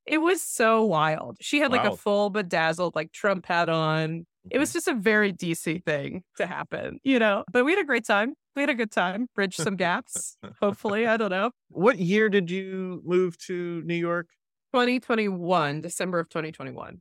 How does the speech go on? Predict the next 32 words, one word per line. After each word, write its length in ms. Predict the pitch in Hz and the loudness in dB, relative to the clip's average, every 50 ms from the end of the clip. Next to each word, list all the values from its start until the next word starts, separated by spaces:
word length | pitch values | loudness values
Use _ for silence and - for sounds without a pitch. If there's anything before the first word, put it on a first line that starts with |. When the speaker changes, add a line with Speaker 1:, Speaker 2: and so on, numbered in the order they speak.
| _ _ 127 | _ _ -6
Speaker 2:
Uh-huh. 200 | 127 131 120 101 | -4 -4 -4 -2
Speaker 1:
So. 100 | - - 135 | 0 0 0
Speaker 2:
And, 240 | 143 135 - - - - | 0 0 -4 -10 -4 0
and 200 | 160 165 160 147 | 2 2 2 0
so 600 | - - - 196 190 185 180 170 165 160 - - _ _ _ _ _ _ _ | 0 2 4 4 6 6 4 4 2 0 -4 -8 _ _ _ _ _ _ _
by 180 | 170 170 185 185 | 6 6 8 8
that 300 | 175 196 226 262 220 _ | 6 2 2 0 -4 _
point, 380 | _ - 190 196 202 208 - - | _ -2 0 2 2 0 0 -4
you 240 | 139 143 139 135 135 | -6 -4 0 2 4
had 320 | 123 117 113 104 98 90 - - | 4 4 2 0 -4 -10 -10 -8
instructed 1080 | 113 107 95 - - - 170 170 170 - _ - 160 156 156 156 151 151 147 151 143 - _ _ _ _ _ _ _ _ _ _ _ | -8 -8 -8 -6 -2 2 2 2 2 2 _ -2 0 2 2 2 2 2 0 -2 -6 -12 _ _ _ _ _ _ _ _ _ _ _
and 120 | 131 135 135 | -4 0 2
you 80 | 135 | 4
were 100 | 139 127 | 4 4
part 240 | 104 - 170 170 170 | 4 4 4 6 6
of 60 | 156 139 | 6 4
Speaker 1:
So. 40 | |
Speaker 2:
administrative 760 | 139 127 131 160 220 320 339 - - 170 143 131 117 110 98 | 2 4 4 4 4 4 2 -2 0 2 2 4 2 0 -2
staff 520 | - - - 117 110 107 104 104 104 104 - _ _ _ _ _ _ _ _ _ _ - | -4 -2 2 2 4 4 2 2 -2 -4 -6 _ _ _ _ _ _ _ _ _ _ -6
Speaker 1:
Mm-hmm. 180 | 196 190 170 202 196 190 | -6 -4 -2 0 2 4
Speaker 2:
at 120 | 131 127 127 | 6 6 6
an 120 | 123 120 | 4 4
improv 460 | 123 120 104 - 123 117 117 107 101 | 0 -2 0 0 2 2 2 0 -2
theater. 400 | - 127 123 123 123 120 123 123 | -2 0 2 4 4 4 4 2
You've 140 | 123 117 110 | 2 0 0
been 140 | 135 143 131 | 0 0 0
at 140 | 117 - - | -2 -6 -4
two 220 | - 175 190 185 | -2 0 0 0
different 400 | 143 160 170 170 - 180 156 139 | 2 0 0 0 0 -2 -2 -2
improv 480 | 131 127 - - 127 113 107 101 95 - | -4 -4 -2 0 0 2 2 0 -2 -4
Speaker 1:
Oh. 20 | |
Speaker 2:
theaters. 640 | - 107 101 98 98 92 95 101 117 127 - - _ | -4 -2 -2 0 -2 -2 -4 -6 -8 -12 -16 -20 _